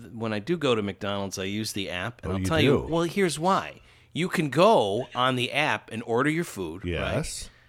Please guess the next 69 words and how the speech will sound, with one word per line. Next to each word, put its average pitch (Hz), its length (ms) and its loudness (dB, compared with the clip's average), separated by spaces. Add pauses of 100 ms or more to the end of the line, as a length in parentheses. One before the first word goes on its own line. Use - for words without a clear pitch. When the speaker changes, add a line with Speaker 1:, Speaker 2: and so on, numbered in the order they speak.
(160)
Speaker 1:
And 131 180 0
then 160 120 2
they 156 120 2
just 127 200 -8
bring 135 180 0
it 127 80 -2
right 113 240 -4
to - 80 -6
your 95 80 -4
car. - 480 -8 (100)
Speaker 2:
Okay. 95 440 -2 (120)
Or 104 200 2
you 113 80 2
could 101 160 -4
just 95 160 -6
go 101 120 2
through 90 140 -4
the 85 100 -4
drive-thru 101 560 0
and 85 100 -2
Speaker 1:
It's 82 60 0
Speaker 2:
they 87 60 0
Speaker 1:
much, 139 240 6
Speaker 2:
hand 110 120 2
it - 60 -12
to - 160 -2
you. 65 140 -8
Speaker 1:
it's - 180 -8
much 110 360 0
faster 87 500 -6 (200)
Speaker 2:
Hmm. 82 180 -8 (160)
Speaker 1:
doing 90 240 -4
it 82 80 -14
with - 120 -16
the 78 140 -14
app. 73 240 -16 (380)
I'm - 60 -14
telling 98 220 -6
you, - 40 -4
it's - 100 -8
a 95 60 -8
much 95 240 -6
better 80 240 -6
experience. - 680 -14 (520)
They 120 100 2
end 151 140 4
up 127 100 2
handing 127 340 2
it 113 120 -2
to 117 100 -2
you 98 160 0
anyway. 107 260 0
Speaker 2:
See, 196 120 6
now 180 160 6
that's, 196 460 2
see, 175 180 0
that's 196 240 4
how 185 120 4
you're 160 280 4
capable 135 540 0
of 101 120 -2
seeing 131 420 -2
episodes 107 540 0
of 95 120 -2
Shazam, 101 600 -2
Speaker 1:
Mm-hmm. 110 480 -4
Speaker 2:
where 123 200 2
I 104 140 0
don't, 92 540 -4